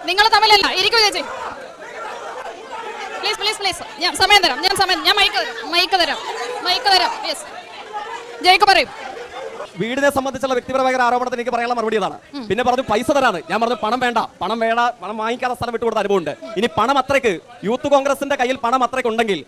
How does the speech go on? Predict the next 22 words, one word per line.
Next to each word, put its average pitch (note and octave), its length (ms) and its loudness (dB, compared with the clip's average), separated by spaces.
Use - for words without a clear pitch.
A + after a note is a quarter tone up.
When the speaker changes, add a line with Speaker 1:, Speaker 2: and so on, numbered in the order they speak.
Speaker 2:
പ്രളയത്തിന്റെ C4 440 0
അനുഭവത്തെ B3+ 380 0
സംബന്ധിച്ച് B3 380 -6
യൂത്ത് B3+ 200 -4
കോൺഗ്രസ് B3+ 300 -2
നേതാവ് A#3+ 260 0
വല്ലാതെ A#3+ 360 2
കാവ്യാത്മകമായി, A#3+ 540 -2
ആ, G3 40 0
ഇവിടെ, A3 160 0
ആ, F3+ 180 -4
അദ്ദേഹത്തിന്റെ A3 380 -4
അഭിപ്രായം A#3 320 -2
പറയുകയുണ്ടായി. G3+ 360 -4
നല്ല F#3+ 220 -6
ഹൃദയ A3+ 180 -2
വിശാലതയോടുകൂടി A3+ 480 -4
ഞങ്ങൾ G#3 160 -6
സ്വീകരിക്കുന്നു. G3 360 -4
പക്ഷേ A3 180 -2
നിങ്ങൾ A#3 160 -2
അത്ര B3+ 160 -4